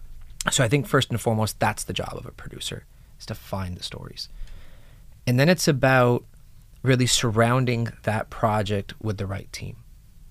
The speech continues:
And for me, the first stop is to go to the director,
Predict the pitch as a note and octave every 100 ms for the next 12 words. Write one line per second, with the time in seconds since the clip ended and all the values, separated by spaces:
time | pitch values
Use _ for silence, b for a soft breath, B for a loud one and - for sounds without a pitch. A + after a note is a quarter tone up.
0 | - - - G#2+ G2 - A#2 A2 C3 C#3
1 | A#2+ - A#2 - G#2+ G#2 - G2+ G2 -
2 | G2+ G2 F#2+ F#2+ G2+ F#2+ - B2+